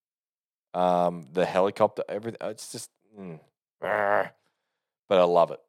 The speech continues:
<laughs> I love it. There is twists everywhere, and you will figure it out at the end. But it's just,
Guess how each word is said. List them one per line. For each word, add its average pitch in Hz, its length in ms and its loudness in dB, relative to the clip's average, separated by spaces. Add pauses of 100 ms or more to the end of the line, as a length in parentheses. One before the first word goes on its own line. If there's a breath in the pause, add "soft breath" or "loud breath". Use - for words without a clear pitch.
(200)
<laughs> - 340 -16
I 117 60 8
love 92 260 8
it. 78 140 -2
There 98 180 4
is 117 160 0
twists - 500 -2
everywhere, 98 600 2 (180)
and 92 300 -4
you 90 100 -4
will 92 240 0
figure 90 360 -4
it 87 60 0
out 87 180 2
at 78 100 -8
the 80 120 -6
end. 87 220 -6 (1500)
But 92 140 4
it's 85 180 -4
just, - 340 -6